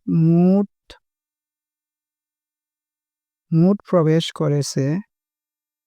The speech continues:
আগে তিন ছিল, এখন হচ্ছে ওয়ান, তাহলে ফোর সেন্টিমিটার is less than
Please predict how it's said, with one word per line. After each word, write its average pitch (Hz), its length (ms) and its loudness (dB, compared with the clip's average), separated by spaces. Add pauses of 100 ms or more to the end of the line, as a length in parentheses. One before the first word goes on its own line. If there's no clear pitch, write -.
(2500)
আগে 165 260 2
তিন 190 340 4
ছিল, 190 260 -2
এখন 185 240 0
হচ্ছে 175 240 0 (240)
ওয়ান, 139 220 -4 (500)
তাহলে 151 200 -4
ফোর 180 420 0
সেন্টিমিটার 143 600 -4 (1080)
is 185 240 4 (100)
less 185 380 4 (140)
than 208 160 2